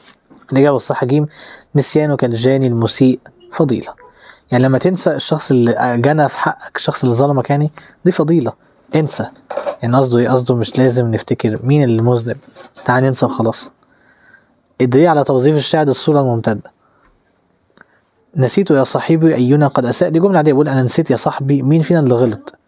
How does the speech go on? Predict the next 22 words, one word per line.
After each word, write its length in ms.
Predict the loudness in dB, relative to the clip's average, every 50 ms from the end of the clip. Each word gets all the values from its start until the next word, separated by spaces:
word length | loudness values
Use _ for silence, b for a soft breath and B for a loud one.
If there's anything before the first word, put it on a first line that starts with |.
| _ _ _ _ _ -2
دي 100 | 0 2
جملة 240 | 2 2 0 0 -2
إيه؟ 100 | 0 0
جملة 360 | 0 0 2 0 0 -2 -4 -6
عادية. 260 | -8 -4 -4 -4 -6 -6 B B B B B B B B B B B -2
"آنا 300 | 0 0 2 2 2 2 2
يقرب 520 | 0 0 0 0 0 2 4 4 4 4
بين 160 | 4 4 2
العدات"، 400 | 2 0 0 0 2 0 0 0
يعني 140 | 0 -2 -2
ساعات 220 | -2 -2 -2 -2 2
بيقرب 440 | 0 0 2 2 2 2 2 2
الأعداء، 480 | 0 0 0 0 0 0 0 -2 -2 -6 -2
دي 140 | 2 4 4
برضو 380 | 4 4 2 2 0 0 -2 b b b b b b _ -12 _
يعني 140 | -2 0 0
ممكن 140 | 2 2 0
تنفع 180 | 0 0 -2
استعارة 240 | -2 -2 -2 -2 -2
مكنية، 340 | -2 -2 0 0 0 0 0
صورنا 340 | 0 0 0 2 2 2 2
الزمان 460 | 2 2 0 0 2 2 2 0